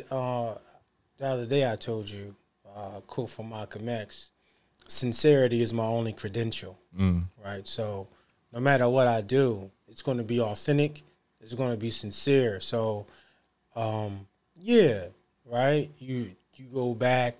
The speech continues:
Speaker 1: ten, fifteen years ago, yeah, we can, you know, we can have some herb. We could drink this, drink that. But now, no, <laughs> right? Wh-, wh-, I, what I do and what I stay, uh, uh, what I do and what I say, I stand on.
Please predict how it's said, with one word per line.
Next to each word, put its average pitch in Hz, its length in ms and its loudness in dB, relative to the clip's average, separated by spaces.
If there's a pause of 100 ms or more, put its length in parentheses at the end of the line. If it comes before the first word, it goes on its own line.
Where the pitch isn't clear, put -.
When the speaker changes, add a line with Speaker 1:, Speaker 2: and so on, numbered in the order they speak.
Speaker 1:
ten, 127 260 -4
fifteen 120 480 -2
years 120 240 0
ago, 123 560 0 (640)
yeah, 156 300 8
we 147 140 2
can, 147 320 0
you 143 120 -10
know, 131 400 -2 (600)
we 143 120 -6
can 156 100 6
have 151 220 6
some 135 200 0
herb. 135 500 2 (140)
We 147 100 -6
could 117 440 0
drink 135 320 -2
this, 131 240 -2
drink 123 300 -4
that. 139 420 4 (140)
But 131 100 -6
now, 135 560 4 (300)
no, 147 560 4
<laughs> 147 240 2 (440)
right? 135 380 4
Wh-, 147 420 2
wh-, - 120 -8 (100)
I, 123 140 -4 (120)
what 139 360 4
I 131 140 8
do 151 280 8
and 143 140 6
what 139 120 6
I 123 200 2
stay, 151 480 4
uh, 120 80 2
uh, 113 640 -4
what 131 120 0
I 120 120 2
do 151 180 4
and 143 80 6
what 131 100 2
I 110 100 -2
say, 160 220 0
I 101 120 0
stand 147 560 2
on. 113 200 -4